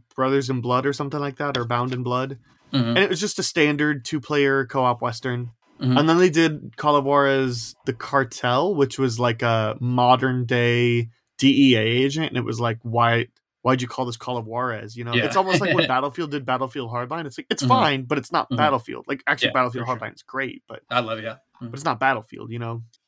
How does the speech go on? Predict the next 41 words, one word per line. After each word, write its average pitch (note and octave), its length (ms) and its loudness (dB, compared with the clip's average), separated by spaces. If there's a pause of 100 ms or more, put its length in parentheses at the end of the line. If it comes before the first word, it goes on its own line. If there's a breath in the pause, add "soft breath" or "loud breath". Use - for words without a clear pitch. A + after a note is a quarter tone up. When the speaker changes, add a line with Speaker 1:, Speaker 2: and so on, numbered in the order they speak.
Speaker 2:
For C#3 300 2
sure. A#2+ 100 0
Speaker 1:
Um, A2+ 380 -6 (220)
and F3 100 2
then G#3+ 80 2
they A3+ 80 2
came B3+ 180 2
out B3+ 120 4
with A3+ 100 0
this A#3+ 200 0
one, C3+ 260 0
which D3+ 240 -2
is, D3 160 -2
like, D#3+ 180 -2
a C3 480 0 (280)
shell-shaded, D#3 1000 0
like, A#2+ 200 -4
Borderlands-style B2 1080 2
Western, A2 540 -6
like, A#2+ 200 -2
in C3+ 140 2
terms B2 260 0
of, A#2+ 80 0
Speaker 2:
Gotcha. A#2+ 40 0
Speaker 1:
like, A2+ 160 0
its - 380 -4 (280)
art A2+ 140 -4
style. G#2 280 -4
Anyway, B2+ 240 -4 (260)
Speaker 2:
Mm-hmm. A2+ 220 -4 (360)
Speaker 1:
I F#3 80 2
have C4+ 140 4
the A3+ 80 -2
Ghostbusters G3 580 -2
video C3 260 -2
game, A#2+ 400 -6
the C3+ 140 -2
one D3+ 160 2
that C3 80 -4
came C#3 240 -4
out C3 420 4